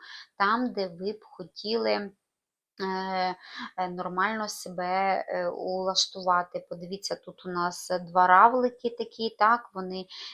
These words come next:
е, ніби люблять друг друга, але з другої сторони равлики повільно рухаються, так, як ми знаємо. То, е, карта тут нам показує, е, «Тише їдеш, дальше будеш».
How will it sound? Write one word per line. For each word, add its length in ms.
е, 200
ніби 380
люблять 500
друг 300
друга, 640
але 340
з 100
другої 420
сторони 580
равлики 760
повільно 720
рухаються, 960
так, 280
як 160
ми 180
знаємо. 680
То, 360
е, 240
карта 520
тут 260
нам 160
показує, 840
е, 720
«Тише 260
їдеш, 480
дальше 420
будеш». 840